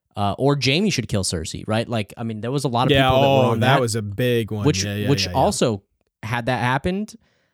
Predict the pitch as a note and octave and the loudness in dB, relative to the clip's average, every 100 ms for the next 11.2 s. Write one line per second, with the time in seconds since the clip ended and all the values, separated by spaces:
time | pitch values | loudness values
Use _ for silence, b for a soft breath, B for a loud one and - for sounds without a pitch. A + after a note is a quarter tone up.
0 | _ - A#2+ D3 D3+ D3+ C#3+ C#3 - C3+ | _ -8 0 2 2 2 0 -2 0 0
1 | D3+ E3 - B2+ A#2+ C3+ C3+ A#2 G#2+ - | 2 0 -2 0 2 2 0 -4 -4 -8
2 | A#2+ A2 D3 C3 D3 D3 - B2+ A#2+ A2+ | -2 0 2 0 -2 -2 -6 -4 -2 0
3 | C3 B2 A2 - C3 B2+ C#3+ C#3 C3 A#2 | 0 0 -4 -4 -4 -2 -4 -4 -6 -4
4 | A2 E2+ A2+ - A#2+ A2+ B2 A#2 B2 B2 | -4 -6 -8 -6 -4 -4 -2 0 -2 -2
5 | C#3+ C3 C3+ G#2 F2 G2+ D#3 - _ _ | -2 -4 -4 -4 -4 -2 -4 -6 _ _
6 | _ _ _ - E3+ C3+ C3+ G2+ G#2+ D3+ | _ _ _ 0 0 0 -2 -2 -2 -2
7 | - C3 G2+ G#2 G2+ A2 B2+ C#3 C#3+ D3 | -2 -4 -4 -6 -2 0 0 -2 -2 -4
8 | D#3 D#3+ D#3+ D#3 G2+ G2 G2 A2+ - _ | -4 -4 -2 -2 -2 0 0 -2 -6 _
9 | _ _ _ _ _ _ A2+ A2 G#2 G2 | _ _ _ _ _ _ 0 2 2 0
10 | G2 - - E3+ C3 C#3 C3+ F3 F#3 C3+ | -6 -4 0 2 2 2 4 4 2 0
11 | - | -4